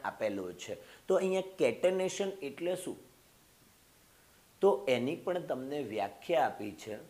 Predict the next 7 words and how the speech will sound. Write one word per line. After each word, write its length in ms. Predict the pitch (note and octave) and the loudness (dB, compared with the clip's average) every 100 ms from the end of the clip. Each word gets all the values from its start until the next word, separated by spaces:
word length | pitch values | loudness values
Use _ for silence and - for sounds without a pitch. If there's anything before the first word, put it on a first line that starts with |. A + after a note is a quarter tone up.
| - _ _ _ _ - | -20 _ _ _ _ -4
કે 100 | D3 | -4
કાર્બન 720 | - C3+ G#2+ A2+ C3 E3 F#3 | 0 2 2 0 0 0 0
પરમાણુ 680 | - A#2+ A2+ A#2 G#2+ F2+ B2+ - - _ _ _ - | -2 -2 0 0 0 -2 -8 -16 -20 _ _ _ -4
અન્ય 400 | A#2 B2 C#3 F3+ | -2 0 2 2
પરમાણુ 640 | F3+ C3 B2+ C3 B2+ C3+ | 4 4 4 0 -2 -4
સાથે 540 | B2+ A#2+ G2+ - G2 F#2+ - - _ - | -4 -2 -2 -4 -12 -12 -16 -20 _ -10
સંયોજાઈ 1000 | - - D#3+ E3+ G3+ D#3+ A2+ F2 A2 | -2 4 6 6 6 6 2 0 -2